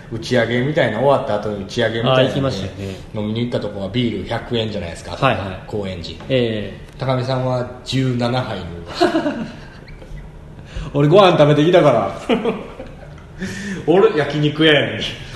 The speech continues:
Speaker 1: 俺飯あんまいらんわ。
Speaker 2: ウインナー食べようぜ。
Speaker 1: <laughs> で、ビール十七杯飲んで。
Speaker 2: いや、もう全然腹減ってるやん。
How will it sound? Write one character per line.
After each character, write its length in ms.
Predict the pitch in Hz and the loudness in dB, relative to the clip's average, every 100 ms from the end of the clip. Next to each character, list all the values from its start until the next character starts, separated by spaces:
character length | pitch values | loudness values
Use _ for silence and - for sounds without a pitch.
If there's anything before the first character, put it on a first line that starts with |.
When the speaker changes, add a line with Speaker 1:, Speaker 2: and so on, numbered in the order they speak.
| - - | -8 0
Speaker 1:
俺 260 | 165 190 202 | 6 8 8
飯 380 | 226 277 - 151 | 6 4 4 4
あ 80 | 151 | 4
ん 140 | 160 | 4
ま 100 | 151 | 4
い 100 | 147 | 4
ら 80 | 143 | 2
ん 40 | 127 107 - | 0 -4 -10
わ。 220 | - - - - - - - - | -12 -14 -16 -18 -18 -18 -18 0
Speaker 2:
ウ 80 | 139 | 4
イ 80 | 214 | 4
ン 140 | 208 147 | 6 4
ナ 220 | 117 104 | 2 0
ー 60 | |
食 140 | 101 101 | -4 -4
べ 80 | 107 | -4
よ 100 | 107 | -4
う 60 | 104 | -8
ぜ。 60 | - - - 247 311 156 339 349 294 214 175 - - - - - - - - - 156 | -8 -8 -8 -6 -6 -2 0 2 0 -2 -6 -8 -16 -18 -16 -16 -16 -16 -14 -8 -2
Speaker 1:
<laughs> 0 | |
で、 80 | 143 | 0
ビ 180 | 151 | 0
ー 60 | 117 | 0
ル 60 | - | -2
十 260 | 117 135 | -2 0
七 220 | 135 131 120 | 2 0 0
杯 160 | 131 | -2
飲 60 | 123 | -2
ん 20 | |
で。 680 | 95 90 - - 127 107 127 | -4 -10 -12 -12 -12 -8 -4
Speaker 2:
い 20 | |
や、 60 | 113 104 | -4 -4
も 260 | 107 107 | -4 -4
う 40 | 104 | -2
全 200 | 147 165 | 0 0
然 100 | 160 | 0
腹 160 | 160 139 | -2 -2
減 100 | 147 | 2
っ 20 | |
て 60 | 208 | 4
る 100 | |
や 60 | |
ん。 40 | 202 | 4